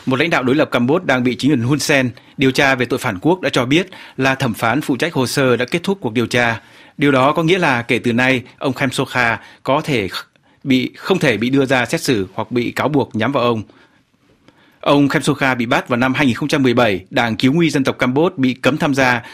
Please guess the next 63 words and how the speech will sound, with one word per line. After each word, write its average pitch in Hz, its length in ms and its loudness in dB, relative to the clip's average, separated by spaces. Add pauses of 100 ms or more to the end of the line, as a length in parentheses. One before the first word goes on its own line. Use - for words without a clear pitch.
cuộc 139 120 -2
bầu 123 140 0
cử 110 200 -2
vào 107 100 -2
năm 117 140 -2
ngoái. 113 360 0 (200)
Đảng 117 220 0
Nhân 123 100 2
dân 131 160 2
Campuchia 123 320 0
cầm 123 140 2
quyền 117 340 2
đã 120 160 0
đại 139 160 2
thắng 113 360 -2
trong 123 220 0
cuộc 117 180 -4
bầu 117 100 0
cử 117 140 -6
đó, 104 320 -2 (300)
một 135 120 0
sự 143 140 0
kiện 127 320 0
bị 123 240 0
các 147 120 -2
nước 156 120 -2
phương 135 160 0
Tây 123 180 2
lên 117 160 0
án 110 240 -2
là 117 120 -2
trò 107 160 -4
hề. 104 260 -2 (440)
Vào 117 180 0
cuối 131 160 0
tuần 120 160 0
trước, 185 300 0
chính 143 140 -4
quyền 127 280 2
đã 135 100 2
bãi 165 140 2
bỏ 107 340 2
lệnh 123 240 -2
quản 101 220 -2
chế 113 280 0 (240)
nhắm 139 220 2
vào 131 80 2
ông 123 80 -2
Kem 131 140 -2
Sokha 120 460 -2 (300)
và 123 120 -2
ngày 131 100 2
hôm 135 160 0
qua, 123 300 2
Thủ 110 140 -6
tướng 110 140 -2
Hun 135 160 0
Sen 127 280 0 (220)
ra 135 120 2
lệnh 113 320 -2
trả 127 100 0
tự 127 220 -4
do 123 280 0